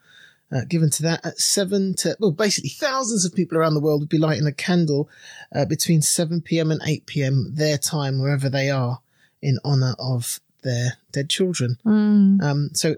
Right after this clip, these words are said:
Speaker 2: Anyone can participate.
Speaker 1: Yeah. It forms a wave of light around the world, hence the name. Um, but like Siobhan said, anyone can participate. So if there is anyone in your life that you know who has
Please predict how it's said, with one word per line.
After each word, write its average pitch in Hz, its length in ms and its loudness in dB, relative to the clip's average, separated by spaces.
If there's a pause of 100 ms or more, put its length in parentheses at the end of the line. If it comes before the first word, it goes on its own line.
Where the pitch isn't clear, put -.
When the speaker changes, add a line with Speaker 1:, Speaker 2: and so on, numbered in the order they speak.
Speaker 2:
Anyone 190 420 2
can 175 180 0
participate. - 680 -4 (400)
Speaker 1:
Yeah. - 80 -10
It - 80 -12
forms 190 180 -6
a 202 160 -2
wave 233 340 -2
of 196 140 -2
light 139 380 -4
around 147 300 -2
the 139 60 0
world, 127 320 0
hence - 280 -2
the 143 100 -2
name. 123 280 -2 (500)
Um, 156 360 -2 (160)
but 196 300 0
like 185 220 -2
Siobhan 180 220 0
said, 156 180 -2
anyone 202 280 2
can 160 160 -2
participate. 160 640 -6
So 160 180 0
if 170 220 -2
there 165 200 -2
is 170 120 0
anyone 180 320 2
in 170 120 2
your 165 140 0
life 160 440 0
that 143 240 -2
you 147 180 0
know 151 280 2
who 139 180 0
has 127 220 -4